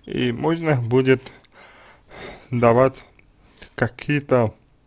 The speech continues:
рекомендации вам, можно будет давать какие-то направления ва-, вам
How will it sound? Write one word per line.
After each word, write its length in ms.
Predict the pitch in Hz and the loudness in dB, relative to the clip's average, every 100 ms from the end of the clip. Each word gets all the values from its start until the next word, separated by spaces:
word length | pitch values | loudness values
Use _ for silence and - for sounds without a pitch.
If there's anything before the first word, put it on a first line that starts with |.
| _ _ _ _ _ _ _ _ _ - - _ _ - | _ _ _ _ _ _ _ _ _ -20 -20 _ _ -4
рекомендации 840 | 135 131 131 123 123 139 - 135 | -2 0 0 2 2 2 2 0
вам, 320 | 123 120 113 - _ | 0 0 -2 -6 _
можно 340 | - 123 123 123 | -8 -4 -2 -4
будет 360 | 117 120 120 | -4 -6 -6
давать 420 | - - - - - - _ _ _ - - _ _ _ _ _ _ | -6 -4 -6 -8 -16 -20 _ _ _ -20 -20 _ _ _ _ _ _
какие-то 600 | - - - 131 123 127 123 | -20 -10 0 2 2 0 0
направления 920 | 117 107 117 117 123 131 127 113 - - | 0 0 0 2 0 0 -2 -4 -6 -10
ва-, 280 | 113 113 - | -6 -6 -6
вам 500 | 113 117 113 113 | -4 -2 0 -4